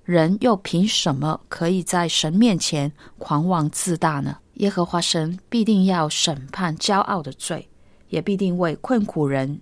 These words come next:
穷乏人伸冤。下一个小段是二十六章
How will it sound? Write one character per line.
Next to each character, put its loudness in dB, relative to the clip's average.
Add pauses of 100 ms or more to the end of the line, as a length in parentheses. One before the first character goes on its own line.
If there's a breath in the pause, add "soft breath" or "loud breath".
穷 -2
乏 -4
人 -6
伸 -2
冤。 -4 (600 soft breath)
下 0
一 2
个 4
小 2
段 4
是 0
二 2
十 0
六 4
章 2